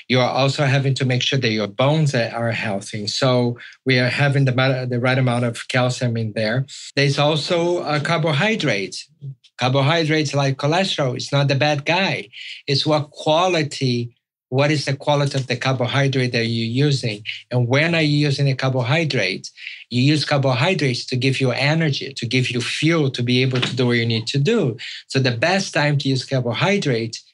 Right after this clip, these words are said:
is when you need energy. So if you're gonna go on a bike ride, if you're gonna go exercise, or if you're going to have a long day and you need to have energy, carbohydrate is good for you. It's not good when you're eating it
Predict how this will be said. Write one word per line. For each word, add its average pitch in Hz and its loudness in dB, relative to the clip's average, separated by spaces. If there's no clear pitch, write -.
is 135 0
when 147 4
you 139 4
need 139 4
energy. 180 -2
So - -4
if 117 0
you're 131 2
gonna 135 2
go 135 2
on 131 2
a 120 2
bike 160 0
ride, 98 -2
if - -8
you're 120 -2
gonna 123 0
go 120 0
exercise, 127 -2
or 127 2
if 131 0
you're 131 2
going 135 4
to 127 2
have 143 2
a 127 2
long 139 2
day 139 0
and 110 -8
you 120 -4
need 127 0
to 127 -2
have 123 0
energy, 131 -2
carbohydrate 196 0
is 160 -4
good 214 -2
for 147 -2
you. 95 -2
It's 131 -2
not 180 2
good 160 0
when 131 0
you're 123 0
eating 143 2
it 117 -4